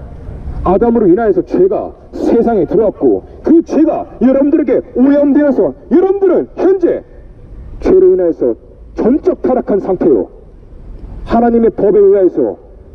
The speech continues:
정죄를 받은 상태요, 그 상태로서 하나님의 그 생명이 분리된 상태요, 여러분은 현재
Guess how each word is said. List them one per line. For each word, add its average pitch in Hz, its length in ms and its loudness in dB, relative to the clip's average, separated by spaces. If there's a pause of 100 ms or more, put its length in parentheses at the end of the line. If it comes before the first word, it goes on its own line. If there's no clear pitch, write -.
정죄를 320 560 4
받은 240 340 -2 (460)
상태요, 147 800 0 (540)
그 226 120 0
상태로서 220 580 0 (760)
하나님의 220 960 0
그 247 220 2
생명이 214 720 0 (400)
분리된 226 580 2
상태요, 123 640 -2 (580)
여러분은 139 380 0
현재 165 400 0